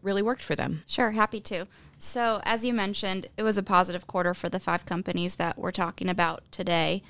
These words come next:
Speaker 2: Most of their metrics from a volume standpoint were, um, high single-digit growth year over year. The one maybe asterisk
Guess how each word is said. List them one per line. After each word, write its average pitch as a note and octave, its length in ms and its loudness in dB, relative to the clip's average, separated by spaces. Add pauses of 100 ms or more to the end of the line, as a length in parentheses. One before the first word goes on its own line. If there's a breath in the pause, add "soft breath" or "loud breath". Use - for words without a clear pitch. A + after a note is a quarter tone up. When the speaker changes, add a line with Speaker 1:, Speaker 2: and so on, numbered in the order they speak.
(100)
Speaker 2:
Most G3+ 280 4
of G#3+ 160 4
their F3 200 4
metrics F3 560 -4
from F#3 100 -4
a F3 100 0
volume F3+ 360 4
standpoint G#3+ 760 2
were, F3 260 6
um, E3 360 2
high E3+ 340 2
single-digit E3+ 840 0
growth E3 380 0
year G#3+ 160 2
over A#3 220 6
year. C4+ 300 8 (420 loud breath)
The A3+ 100 4
one A3 540 4
maybe F#3+ 280 2
asterisk F3 800 -2